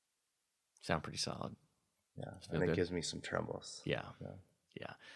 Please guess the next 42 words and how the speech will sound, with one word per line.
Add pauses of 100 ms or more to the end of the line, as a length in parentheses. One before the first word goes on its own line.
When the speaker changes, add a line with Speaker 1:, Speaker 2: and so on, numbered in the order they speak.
(120)
Speaker 1:
Great.
So
hold
your
water
in
one
hand, (1300)
the
pill
in
the
other, (340)
and
you're
gonna
do
that,
that
same
thing. (440)
I'm
not
gonna
stop
you.
I'm
not
gonna
say
anything. (240)
Um,
just (220)
here
to
witness
you (200)
in
your
take, (380)
and
then